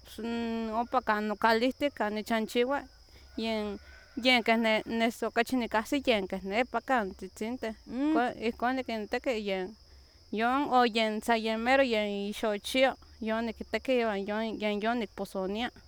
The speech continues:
Speaker 1: Eh.
Speaker 2: Ay.
Speaker 1: O, o nicanca in istak, istak xochitl, yon iwan no nicsepanua. Mm. Iwan bugambilia, non,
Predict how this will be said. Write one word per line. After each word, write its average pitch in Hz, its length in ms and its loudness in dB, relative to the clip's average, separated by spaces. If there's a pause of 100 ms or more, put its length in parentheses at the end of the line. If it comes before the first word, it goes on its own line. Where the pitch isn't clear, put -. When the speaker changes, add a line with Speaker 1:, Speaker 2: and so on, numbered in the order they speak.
(600)
Speaker 1:
Eh. 214 460 0 (480)
Speaker 2:
Ay. 220 360 -2
Speaker 1:
O, 208 200 -2 (360)
o 220 180 2
nicanca 226 600 2
in 202 260 0
istak, 196 320 -2 (140)
istak 214 420 -4
xochitl, - 480 -2
yon 202 260 -2
iwan 202 320 -2
no 190 120 -2
nicsepanua. 190 760 -4 (380)
Mm. 202 460 -4 (440)
Iwan 214 400 4
bugambilia, 214 800 2
non, 226 300 0